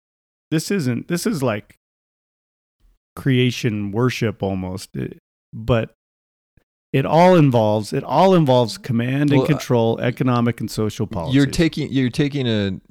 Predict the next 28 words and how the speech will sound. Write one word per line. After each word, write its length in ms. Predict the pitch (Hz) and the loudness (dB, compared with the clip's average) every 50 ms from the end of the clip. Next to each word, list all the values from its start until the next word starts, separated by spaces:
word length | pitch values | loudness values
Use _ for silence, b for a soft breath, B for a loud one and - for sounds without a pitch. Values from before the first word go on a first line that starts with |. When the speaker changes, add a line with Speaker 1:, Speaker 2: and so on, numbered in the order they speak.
| - 101 | -8 -4
Speaker 2:
to 120 | - 120 | -4 -4
say 240 | - - 165 170 180 | -2 0 0 0 2
that 180 | 147 110 101 104 | 2 2 2 2
out 160 | 101 95 85 | 0 -2 -2
loud, 300 | 104 139 143 110 92 101 | 0 0 0 0 -2 -4
you're 100 | 117 117 | -4 -4
taking 420 | - - 123 120 - 117 104 101 | -2 -2 -2 -2 -2 -2 -2 -2
a 140 | 95 92 92 | -2 -2 -2
stance 460 | - - - 139 135 131 104 92 - - | -4 -4 -4 -4 -4 -4 -4 -6 -6 -6
that 160 | 98 90 82 | -6 -4 -4
is 160 | 92 90 - - - _ _ | -6 -8 -8 -12 -16 _ _
quite 340 | - - 123 110 101 - - | -6 -2 -2 -2 -2 -2 -6
contradictory 680 | - - 113 110 107 - 98 117 110 - - 98 90 87 | -6 -6 -4 -4 -4 -4 -4 -4 -4 -4 -4 -4 -4 -4
to 200 | - - 110 98 | -4 -4 -2 -2
the 100 | 87 92 | -2 -2
language 480 | 82 95 107 120 120 101 92 87 87 - | -4 -4 -4 -4 -4 -2 -4 -4 -4 -4
that 140 | 95 85 - | -6 -4 -4
they 100 | 90 90 | -4 -2
used 300 | 90 101 117 - - 92 | -2 -2 -2 -4 -4 -6
in 40 | |
this 140 | 90 87 - | -8 -8 -6
conference. 380 | - 123 120 - 117 - - - B B B B B B B B B B B | -6 -6 -6 -6 -8 -12 -14 -16 B B B B B B B B B B B
"As 160 | B 123 123 139 | B -2 0 0
we 100 | 180 165 | 0 0
go 140 | - 185 | 0 -2
forward 360 | - - - 180 175 175 175 165 | -2 -2 -4 -2 -2 -2 0 -2
with 160 | 170 160 - | -2 -4 -4
faith 600 | - - - 165 160 98 82 78 - - - | -6 -2 0 0 0 0 -2 -6 -8 -10 -12